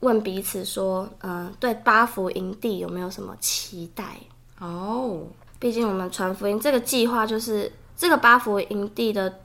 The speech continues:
Speaker 1: 体验营，它其实本身就是一个计划。
Speaker 2: 嗯。
Speaker 1: 它就是帮助你，如果对，呃，边境或是高山上你有负担的人，你就可以先到这边去体验，
Speaker 2: 嗯。
Speaker 1: 去试试看，尝试看看。
Speaker 2: 对。
Speaker 1: 对，十公里只是真的是钱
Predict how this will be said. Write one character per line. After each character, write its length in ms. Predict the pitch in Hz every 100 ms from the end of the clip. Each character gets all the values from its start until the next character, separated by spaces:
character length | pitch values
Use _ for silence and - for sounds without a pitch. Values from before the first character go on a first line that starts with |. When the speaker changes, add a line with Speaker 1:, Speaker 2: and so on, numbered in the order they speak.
| -
Speaker 1:
体 220 | - 208
验 180 | 214 226
营， 140 | 175 196
它 120 | 214
其 160 | 220
实 120 | 190 190
本 260 | 190 165
身 180 | 175 190
就 120 | 196
是 80 | 202
一 20 |
个 80 | 170
计 320 | 170 190 165
划。 160 | - 226
Speaker 2:
嗯。 540 | 220 214 196 175 170 175
Speaker 1:
它 80 |
就 120 | 226 226
是 100 | 240
帮 280 | 220 214 220
助 200 | 233 214
你， 240 | 190 180
如 120 | 190
果 140 | 208 196
对， 280 | 220 208 208 - - -
呃， 140 | 185 175
边 300 | 226 208 220
境 340 | 233 185 - -
或 140 | 233
是 100 | 226
高 240 | 214 208 202
山 220 | 208 202
上 200 | 214 202
你 60 | 202
有 100 | 175
负 300 | - 220 185
担 200 | 180 175
的 120 | 165
人， 160 | 107 -
你 140 | 208
就 160 | 214 269
可 160 | 254 202
以 40 |
先 220 | 202 202
到 160 | 208 196
这 120 | 202
边 280 | - 180 165
去 120 | - 214
体 240 | - 180
验， 260 | 196 185 -
Speaker 2:
嗯。 400 | 208 208 208 202
Speaker 1:
去 140 | 196
试 240 | 220 196 208
试 200 | - 190
看， 220 | - 190
尝 260 | 190 - 160
试 180 | - 180
看 200 | - 165 -
看。 180 | - -
Speaker 2:
对。 220 | 190 175 - - - -
Speaker 1:
对， 240 | - 226 - - - -
十 300 | - - 214
公 200 | 220 220
里 100 | 185
只 140 | 185
是 160 | 175 202
真 200 | - 196
的 80 | 180
是 120 | 180
钱 220 | -